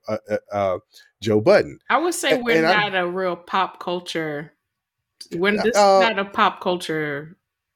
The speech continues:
Speaker 2: podcast.
Speaker 1: No, 'cause I'm, I, 'cause I don't care about that stuff. I
Speaker 2: No.
Speaker 1: don't care
Speaker 2: If, if you're
Speaker 1: about
Speaker 2: looking for the shade room, you, you
Speaker 1: No.
Speaker 2: on the wrong
Speaker 1: <laughs>
Speaker 2: podcast. 'Cause
Speaker 1: Yeah, no, that's
Speaker 2: one,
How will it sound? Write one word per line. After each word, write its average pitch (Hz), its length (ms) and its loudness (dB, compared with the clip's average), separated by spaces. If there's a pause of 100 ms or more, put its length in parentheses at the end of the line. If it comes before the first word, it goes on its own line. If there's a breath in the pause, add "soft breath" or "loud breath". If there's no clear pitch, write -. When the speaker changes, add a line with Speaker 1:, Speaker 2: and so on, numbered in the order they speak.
(160)
Speaker 2:
podcast. 147 760 -4 (380 loud breath)
Speaker 1:
No, 302 300 2
'cause 208 320 0
I'm, 240 220 -2 (240)
I, 240 120 0
'cause - 300 0
I 196 120 -2
don't 226 280 0
care 240 180 0
about 185 260 0
that 135 140 4
stuff. 101 320 2 (120)
I 160 160 4
Speaker 2:
No. - 100 -6
Speaker 1:
don't 180 320 2
care 147 560 4 (160 loud breath)
Speaker 2:
If, 214 180 2
if 208 140 -6
you're 226 80 0
Speaker 1:
about 131 320 4
Speaker 2:
looking 285 240 0
for 254 140 -4
the 226 80 -2
shade 240 400 -2
room, 190 420 -4
you, 202 540 -8
you 202 180 -8
Speaker 1:
No. 196 80 4
Speaker 2:
on 180 100 4
the 180 60 -6
wrong 175 300 -4
Speaker 1:
<laughs> - 40 0
Speaker 2:
podcast. - 800 -10
'Cause 240 40 -12
Speaker 1:
Yeah, 233 300 6
no, 202 220 -2
that's 208 280 2
Speaker 2:
one, 285 300 4